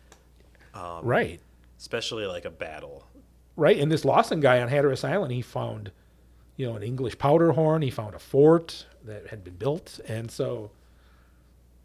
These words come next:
Speaker 2: uh, so yeah, I mean, the English were good fort builders. <laughs> So they, but I, I, I keep thinking, what, you had to have been like you were on the moon. I mean, even looking at it today, it looks desolate.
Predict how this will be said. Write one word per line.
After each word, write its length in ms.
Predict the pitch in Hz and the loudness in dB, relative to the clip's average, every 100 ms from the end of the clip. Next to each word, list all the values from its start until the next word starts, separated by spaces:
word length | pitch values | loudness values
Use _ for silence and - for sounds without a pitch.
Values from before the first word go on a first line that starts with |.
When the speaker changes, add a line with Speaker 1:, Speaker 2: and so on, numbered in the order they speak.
| _ - _ - | _ -20 _ -12
Speaker 2:
uh, 120 | 175 | -8
so 160 | - | 0
yeah, 240 | 160 165 262 | 6 8 6
I 80 | 135 | 4
mean, 160 | 156 | 0
the 80 | 147 | -2
English 300 | 147 170 175 | -2 0 -2
were 60 | 147 | 0
good 160 | 151 135 | -2 2
fort 240 | 135 202 | 2 2
builders. 440 | 135 147 147 262 | 2 6 8 8
<laughs> 60 | - | 6
So 240 | - - | -10 -2
they, 280 | 170 175 143 - - - - - _ - | 0 0 -2 -10 -18 -20 -20 -20 _ -2
but 180 | 156 175 | 4 6
I, 140 | 180 | 8
I, 160 | 165 196 | 6 4
I 60 | 175 | 2
keep 180 | 262 262 | -2 -4
thinking, 460 | 262 208 131 120 | -4 -2 -4 -6
what, 240 | 151 262 - _ _ _ _ _ _ _ _ _ - | -6 -6 -8 _ _ _ _ _ _ _ _ _ -14
you 80 | |
had 100 | - 269 | -6 -2
to 40 | |
have 80 | 196 | 0
been 120 | 143 | 2
like 220 | 131 135 | 2 -2
you 80 | 147 | -4
were 80 | - | -6
on 240 | 156 185 | -4 -4
the 80 | 120 | -4
moon. 640 | 90 107 349 - 117 92 - _ _ | -6 0 2 2 -2 -8 -18 _ _
I 40 | 151 | -4
mean, 400 | 190 165 131 113 _ _ _ _ _ _ _ | 0 0 -4 -12 _ _ _ _ _ _ _
even 240 | - 269 196 | -2 2 4
looking 260 | 202 247 | 4 4
at 100 | 208 | 2
it 120 | 208 208 | 2 2
today, 380 | - 127 143 | -2 0 2
it 260 | 330 320 - | 4 2 -4
looks 160 | 107 - | -10 -8
desolate. 540 | 117 117 117 82 - | -6 -6 -10 -16 -20